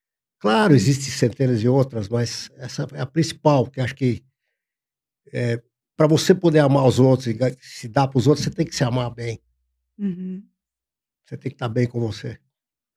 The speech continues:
Speaker 1: E até pra você partir, você tem que tá bem com você.
Speaker 2: Sim.
Speaker 1: Né? Pra você desapegar. O aprendizado do desapego.
Speaker 2: E imagina que a gente estivesse num barco, né?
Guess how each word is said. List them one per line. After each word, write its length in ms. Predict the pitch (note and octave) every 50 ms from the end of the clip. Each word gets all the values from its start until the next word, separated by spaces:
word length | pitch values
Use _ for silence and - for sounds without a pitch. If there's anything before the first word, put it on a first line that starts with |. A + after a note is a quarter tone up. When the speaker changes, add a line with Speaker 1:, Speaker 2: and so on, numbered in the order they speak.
| _ _ _ _ _ _ _ _ _ _ -
Speaker 1:
E 80 | G3+
até 240 | A3+ G#3 - - -
pra 160 | - - C4+
você 280 | B3+ B3 A3+ - - A3+
partir, 480 | A3+ - - G3+ - - - - G#3 -
você 140 | - E3
tem 140 | - - C#3
que 80 | B2 -
tá 140 | - B2+ A2
bem 180 | G#2+ A2+ A2+
com 120 | G2+ G#2+ G#2
você. 320 | G2+ G2+ - - A2 F#2+ _ _ _ _
Speaker 2:
Sim. 420 | _ - - G3 F3+ F3+ F3 E3+ _ _ _ _ _ _ _ _
Speaker 1:
Né? 320 | B2+ B2+ C3 C3+ B2 A2 - _ _ _ _ _ _ _ _ _ _ _
Pra 120 | _ C3+
você 340 | A#2+ A#2+ B2 A#2+ - - C#3+
desapegar. 840 | C#3 C3 B2+ A2+ B2+ C#3 C3 - - E3 D3 A#2+ A#2+ A2+ A#2 G#2 - _ _ _ _ _ _ _ _ _ _ _ _ _ _ _ _ _
O 140 | B2 B2 A#2
aprendizado 840 | A2 _ - B2 B2 B2+ A#2 A2+ A2 F#2+ G#2+ A2+ A#2 A#2+ A#2+ A#2+
do 160 | A2 G#2+ A2+
desapego. 540 | A2 - A#2+ G2+ _ _ A#2+ A#2 G#2+ G#2 A2 _ _ _ _ _ _ _ _ _ _ _ _ _ _ _ _ _ _ _ _ _ _ _ _ _ - F#3
Speaker 2:
E 600 | F3+ F3+ F3+ F3+ F3+ F3 F3 F3 E3+ E3+ E3+ F3+
imagina 360 | F#3 G3 G3 F3+ G3+ G3+ G#3+
que 120 | G#3 -
a 20 | G3+
gente 220 | F3+ G3 F#3+ -
estivesse 480 | - - - F3+ F3 F3 F3 E3+ - F#3+
num 160 | F#3 F#3+ F#3+
barco, 520 | F3 F3 E3 E3+ F3+ - - - - E4 - _ _ _ -
né? 260 | G3+ F#3+ F#3+ A#3+ C4+